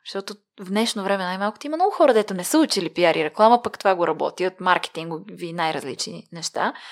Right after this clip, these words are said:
Може допълнителни курсове и така нататък. И, а, много дълго време исках да ме вземе майка ми на workshop, обаче все пак си има една възрастова граница. Не може да заведе дете там. Трябва да има горе-долу някаква, поне заченка на емоционална зрялост.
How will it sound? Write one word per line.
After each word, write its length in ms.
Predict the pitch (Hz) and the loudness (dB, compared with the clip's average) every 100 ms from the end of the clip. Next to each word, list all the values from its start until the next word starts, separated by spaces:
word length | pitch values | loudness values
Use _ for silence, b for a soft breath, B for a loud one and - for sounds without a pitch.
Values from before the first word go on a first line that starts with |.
| B B B | B B B
Може 180 | 208 190 | -4 -4
допълнителни 460 | 175 190 202 202 123 | -4 -4 -4 -6 2
курсове 480 | 226 233 208 208 190 | 2 2 -6 -6 -6
и 100 | 185 | -8
така 200 | - 160 | -6 -6
нататък. 420 | - 185 - B B B B B _ | -4 -6 -6 B B B B B _
И, 240 | - 196 | -6 -2
а, 300 | 196 185 175 - 196 | 0 0 -4 -6 -2
много 340 | 202 202 262 | 0 2 4
дълго 280 | 277 285 254 | 4 4 6
време 260 | 247 220 | 6 4
исках 260 | 208 - 185 | -2 -6 -6
да 120 | 175 | -4
ме 100 | 170 | -4
вземе 240 | 170 165 165 | -4 -4 -4
майка 300 | 151 151 156 | -6 -6 -10
ми 80 | |
на 100 | 156 | -6
workshop, 400 | 143 151 - 190 | -4 -4 -2 0
обаче 360 | 220 190 170 - | 0 0 0 -2
все 200 | - 175 | -6 -6
пак 140 | 190 | -4
си 120 | - 202 | -6 -8
има 140 | 185 | -4
една 180 | 170 156 | -2 -2
възрастова 520 | 143 - 160 - - | -4 -8 -12 -10 -8
граница. 400 | - 98 113 160 | -6 -6 -8 -14
Не 80 | 151 | -12
може 160 | 175 | -10
да 60 | 175 | -8
заведе 300 | 185 175 180 | -6 -4 -4
дете 300 | 165 165 151 | -4 -6 -4
там. 220 | - 165 | -4 -6
Трябва 200 | 165 175 | -4 -4
да 60 | 170 | -4
има 320 | 180 180 - _ _ - | -4 -6 -6 _ _ -12
горе-долу 500 | 185 180 185 208 214 | -6 -4 0 2 2
някаква, 800 | 208 208 202 226 - 214 202 202 B B B B B B B B _ | 0 0 0 -4 0 4 4 2 B B B B B B B B _
поне 300 | - 226 247 | -2 4 4
заченка 440 | 277 233 233 247 254 | 4 4 4 6 4
на 80 | |
емоционална 640 | 233 233 226 208 196 190 175 | 4 2 -2 0 0 0 -2
зрялост. 580 | 156 143 156 226 - | 0 2 0 -4 -16